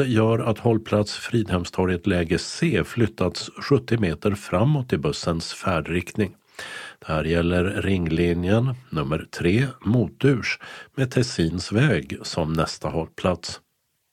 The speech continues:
Och på Jägersrovägen i Malmö pågår anläggning av nya ramper vid ett övergångsställe. Hållplats Poppelgatan är därför avstängd i bägge riktningar.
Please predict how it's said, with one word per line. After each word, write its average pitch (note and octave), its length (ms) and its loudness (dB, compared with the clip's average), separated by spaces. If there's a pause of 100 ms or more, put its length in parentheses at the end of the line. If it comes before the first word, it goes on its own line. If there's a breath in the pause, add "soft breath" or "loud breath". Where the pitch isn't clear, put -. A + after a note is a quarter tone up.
(1200 loud breath)
Och E2 120 -10
på F2 140 4
Jägersrovägen F#2 1040 4
i C3+ 60 4
Malmö B2 400 4
pågår B2+ 460 2
anläggning G2+ 680 2
av G2+ 140 4
nya G2+ 400 4
ramper A2+ 440 2
vid A2 260 2
ett G2 140 0
övergångsställe. G#2 1300 0 (600 loud breath)
Hållplats F2 640 0 (120)
Poppelgatan B2 1000 2
är C3 80 4
därför D2+ 360 2
avstängd A2+ 680 2
i B2 40 2
bägge G#2+ 420 4
riktningar. F2+ 600 -2